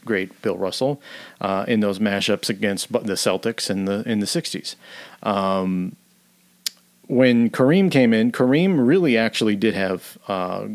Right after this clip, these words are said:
good footwork in the post, and it kind of allowed him the separation to get his skyhook off. Uh, he knew how to shake to get,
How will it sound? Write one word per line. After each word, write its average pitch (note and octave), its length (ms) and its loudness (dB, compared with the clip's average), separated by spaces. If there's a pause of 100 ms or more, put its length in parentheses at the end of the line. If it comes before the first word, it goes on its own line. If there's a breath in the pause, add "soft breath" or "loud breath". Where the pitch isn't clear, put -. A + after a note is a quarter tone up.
good G#2 240 -2
footwork A2 600 -4
in G2+ 80 -4
the F#2 80 -6
post, C3+ 500 -4
and A2+ 140 0
it A#2 180 -4
kind G#3 260 2
of A#2 220 2
allowed A#2+ 400 4
him A2 200 2
the G2+ 100 -2
separation A2 680 0
to F#2 100 -10 (120)
get G#2 140 -4
his - 360 -10
skyhook B2 600 -2
off. - 260 -18 (560 loud breath)
Uh, G#2+ 160 0
he G#2+ 180 2
knew A#2+ 220 6
how G2+ 140 2
to F#2+ 80 0
shake - 520 -2 (800)
to B2 120 0
get, G#2 320 0